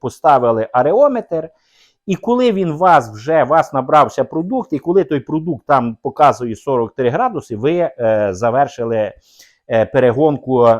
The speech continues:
е, тіла. Ви ще можете там получати хвостову фракцію, так називаємо. Але то вже будете добавляти, от тут ті хвости будете добавляти до слідуючого перегону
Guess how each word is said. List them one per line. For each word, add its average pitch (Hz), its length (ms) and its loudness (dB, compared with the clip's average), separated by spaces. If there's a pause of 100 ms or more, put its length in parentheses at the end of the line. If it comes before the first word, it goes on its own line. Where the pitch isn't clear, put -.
(120)
е, 104 500 0
тіла. 107 380 -4
Ви 214 120 0
ще 269 140 -2
можете 240 380 0
там 208 200 -2
получати 196 680 -2
хвостову 156 460 -10
фракцію, 113 640 -4 (260)
так 139 140 0
називаємо. 120 800 0 (880)
Але 180 220 6
то 254 180 0
вже 190 400 4
будете 180 440 -2
добавляти, 151 640 2
от 135 260 0
тут 139 200 -6
ті 139 100 -4
хвости 139 440 -6
будете 127 360 -8
добавляти 120 560 0
до 104 140 -8
слідуючого 104 920 -6
перегону 143 720 -2